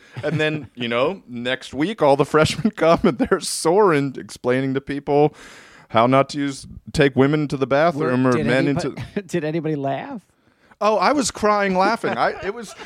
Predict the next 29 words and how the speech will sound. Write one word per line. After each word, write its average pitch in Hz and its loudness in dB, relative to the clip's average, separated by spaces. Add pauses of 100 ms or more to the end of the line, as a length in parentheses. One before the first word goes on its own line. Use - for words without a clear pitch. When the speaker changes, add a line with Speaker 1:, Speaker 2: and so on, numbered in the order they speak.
(320)
Speaker 1:
to 208 4
this 403 2
day, 175 4
it 147 2
was, 123 0 (160)
you 143 -6
know, 143 0
you 131 -2
wanna 160 -2
have 151 -2
full 123 0
experiences 110 -4
when 107 -6
you 98 -8
go 104 0
to 98 -4
college. 98 0
When 120 -4
you 123 -4
go 151 2
to 160 2
a 131 2
major 123 0
university, 110 2
you 101 0
wanna 117 6
have 117 4
every 104 2
experience. 101 -2